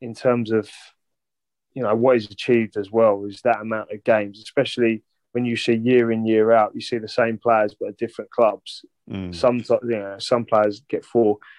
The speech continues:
Speaker 1: you know, especially a few of the lads from Kent, you know, that some of them work, you know, work through four clubs a season. And you think Sam Adams,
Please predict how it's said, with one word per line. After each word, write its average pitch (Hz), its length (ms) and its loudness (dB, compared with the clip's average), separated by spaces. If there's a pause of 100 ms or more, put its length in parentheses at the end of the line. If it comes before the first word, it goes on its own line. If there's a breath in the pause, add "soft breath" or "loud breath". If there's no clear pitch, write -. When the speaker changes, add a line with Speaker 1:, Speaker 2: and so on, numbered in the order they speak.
(260 loud breath)
Speaker 1:
you - 80 -4
know, 104 60 -2
especially 117 400 -4 (140)
a 117 100 4
few 120 200 2
of 110 60 2
the 107 80 4
lads 113 220 4
from 110 180 -14
Kent, 110 360 -2 (320)
you 117 100 -8
know, 107 160 -2
that 117 180 0 (440 soft breath)
some 113 260 0
of 110 60 2
them 113 180 -2
work, 117 280 2 (340)
you 117 80 -18
know, 107 80 -20 (120)
work 127 240 -2
through 117 140 -8
four 110 300 0
clubs 113 300 0
a 104 60 -8
season. 104 500 0 (160)
And 110 340 -8
you 110 60 -8
think 107 200 -8
Sam 113 300 0
Adams, 104 560 -6